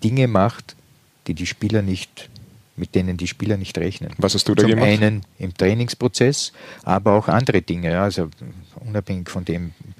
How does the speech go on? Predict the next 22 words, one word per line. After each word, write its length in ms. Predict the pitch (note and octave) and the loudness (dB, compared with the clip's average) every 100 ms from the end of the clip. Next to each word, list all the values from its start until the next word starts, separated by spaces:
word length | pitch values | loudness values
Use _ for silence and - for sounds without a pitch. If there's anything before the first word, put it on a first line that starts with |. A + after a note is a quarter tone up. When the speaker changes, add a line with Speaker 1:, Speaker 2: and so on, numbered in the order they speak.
| - | -14
Speaker 1:
im, 120 | G2 - - | -14 -14 -12
im 160 | G2 F2+ | -12 0
Globalen, 580 | G#2 F#2+ F2+ G2+ G2+ E2 - - _ F2+ - _ _ _ - | 2 4 6 6 2 -4 -14 -20 _ -14 -14 _ _ _ -8
auf 260 | - - | -8 -4
andere 340 | - A2 A2+ G#2+ | -2 2 2 4
Trainingslager 680 | G#2+ A#2 A#2 - G2+ G2 | 4 2 0 4 4 4
fahren 260 | G2 F#2+ F#2+ | 2 2 0
und 120 | G2 | 0
so 100 | G2 | 0
weiter 240 | F2+ - F#2 | 0 0 -4
und 80 | |
so 80 | F#2+ | -6
fort. 220 | F2 E2+ | -2 -2
Also, 220 | F2 F#2 D#2 | 0 -2 0
dass 180 | - G2 | 0 0
man 140 | G#2+ | -2
den 120 | G2+ G2+ | -4 -6
Spielern 400 | - B2+ D3+ C#3+ | -2 2 2 2
immer 460 | B2+ C3+ C#3 C#3+ - - - - _ _ | -2 2 4 2 0 -16 -20 -20 _ _
das 200 | A#2 G#2 | 0 2
Gefühl 340 | A2+ - A2+ C#3+ | -2 0 -2 2
gibt, 240 | D3 D3+ | 2 0